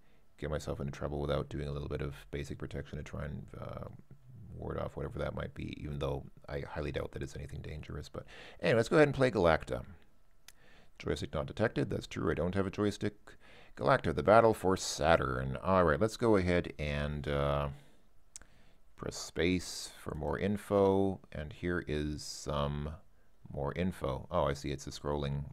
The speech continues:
text file. All right. Um, this is obviously a story. Oh, Uranus vanishes. Well, that, uh,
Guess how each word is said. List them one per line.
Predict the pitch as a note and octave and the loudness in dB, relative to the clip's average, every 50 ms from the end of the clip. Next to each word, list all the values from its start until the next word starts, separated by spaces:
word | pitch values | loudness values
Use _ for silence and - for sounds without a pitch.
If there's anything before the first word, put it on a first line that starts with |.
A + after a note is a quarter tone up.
| - - - | -14 -12 -8
text | - D2+ C#2+ - - | -6 -6 -6 -8 -8
file. | - C#2+ C#2 C#2 C#2 C2+ C#2+ - - - | -6 -4 -2 -2 -2 -2 -4 -6 -8 -6
All | D#2 D2 | -4 -2
right. | C#2+ D2 C#2+ - - - - - - - - - - - - - - - - | -2 -2 -4 -6 -12 -18 -20 -20 -20 -20 -20 -20 -20 -20 -20 -20 -20 -6 0
Um, | E2+ E2+ F2 F2 F2 F2 F2 F2 F2 F2 F2 F2 F2 - - - - - - - - - - - | 4 6 8 10 10 10 10 10 8 8 6 4 0 -4 -10 -16 -20 -20 -20 -20 -20 -20 -16 -14
this | - D#2 - | -14 -12 -12
is | - - C2 | -8 -4 -2
obviously | C#2 D2 D2 - - - | -2 -2 -2 -4 -6 -8
a | - | -8
story. | - - G#2 G#2+ G#2+ G#2 G#2 G#2 G#2 G#2 G2+ G2 F#2+ - - - - - - - - - - - - | -4 -2 2 4 4 6 6 6 4 4 2 -2 -6 -10 -16 -20 -20 -20 -20 -20 -20 -20 -2 2 4
Oh, | C3+ G2 E2 A#2 - - - - - - - - - - - | 4 4 2 0 -8 -18 -20 -20 -20 -20 -20 -20 -20 -18 -12
Uranus | - C2 B1+ B1+ D2 E2 F#2+ F#2 - | -8 -6 -4 -2 0 2 0 0 2
vanishes. | D#2+ D#2+ F#2 A2 A2+ F#2 - C#2+ C2 - - - - - | 2 2 2 4 2 0 -2 -4 -6 -6 -8 -10 -12 -12
Well, | - - D#2+ F2 G2+ G2+ | -8 -4 -2 0 0 2
that, | F2 F2 F2 - - - E2 | 2 0 0 -2 -6 -4 -2
uh, | E2+ E2 E2 | 0 0 0